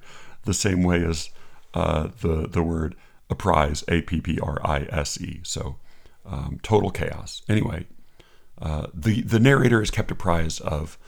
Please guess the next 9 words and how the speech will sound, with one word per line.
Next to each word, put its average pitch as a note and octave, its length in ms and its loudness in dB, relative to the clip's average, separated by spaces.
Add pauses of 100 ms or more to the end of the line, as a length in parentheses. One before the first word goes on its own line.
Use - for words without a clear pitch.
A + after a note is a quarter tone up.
(240)
uh, - 340 -4
of - 200 -4
the, - 260 -4
the, - 380 -6
the F2 100 -6
leading F#2+ 680 6 (160)
scientist's - 960 -2 (140)
latest E2+ 640 -2
discoveries. E2 760 -4